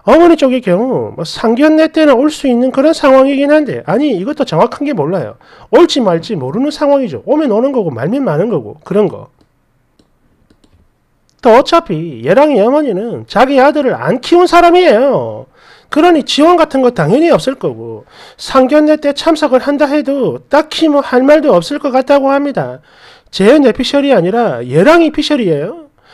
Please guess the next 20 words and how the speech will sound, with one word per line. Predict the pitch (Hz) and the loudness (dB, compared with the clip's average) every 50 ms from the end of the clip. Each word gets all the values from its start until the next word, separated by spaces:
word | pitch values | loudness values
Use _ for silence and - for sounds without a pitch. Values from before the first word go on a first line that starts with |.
| - - - _ | -20 -20 -16 _
그러니까 | - 262 285 339 330 330 330 - 196 165 160 170 170 151 135 117 104 113 - | -2 2 4 4 4 2 2 0 0 2 2 0 -2 -4 -6 -10 -12 -14 -14
지금 | - - - 269 311 311 | -10 -6 -4 0 0 0
제가 | 311 - 180 175 208 233 | 0 0 0 0 0 0
하고자 | - 220 220 220 247 247 262 247 | 0 0 2 2 2 2 2 2
하는 | 254 269 262 | 0 0 0
말은 | 240 165 143 165 208 214 156 113 - - - _ _ _ _ _ _ _ | 0 0 0 -2 -4 -8 -12 -14 -14 -18 -20 _ _ _ _ _ _ _
저도 | - - 240 339 294 330 262 | 0 2 4 4 4 4 2
그렇고 | 160 - 147 - - - - - 294 269 185 123 104 95 - _ _ - - - - | 0 -2 -8 -8 -8 -12 -16 -14 -12 -10 -10 -10 -12 -14 -18 _ _ -20 -18 -8 -2
예랑이도 | 151 151 160 190 240 302 330 302 294 226 | 0 2 4 4 4 4 2 2 0 0
그렇고 | - 226 262 294 _ - - - - - - - _ | -2 -4 -8 -8 _ -16 -20 -18 -18 -20 -20 -20 _
둘 | - - 233 285 | -6 -4 -4 0
다 | 277 302 277 285 | 0 0 0 -2
제사 | - - 143 - - 269 | -4 -10 -8 -4 -4 -4
지낼 | 294 294 - - 180 208 254 | -4 -4 -2 0 0 0 2
일이 | 262 302 277 220 151 | 0 0 -2 -2 -2
아예 | 170 220 277 269 | 0 0 0 0
없는데 | 170 113 113 127 151 196 269 302 277 170 117 | -2 -2 -4 -4 -2 -2 -2 -2 -4 -6 -10
지낸 | - - - 151 180 220 226 | -12 -6 -2 0 0 2 2
적도 | 277 277 277 - 349 | 0 -2 -2 0 0
없고 | 320 190 - - - - 120 131 - | 0 0 -2 -6 -18 -20 -20 -20 -20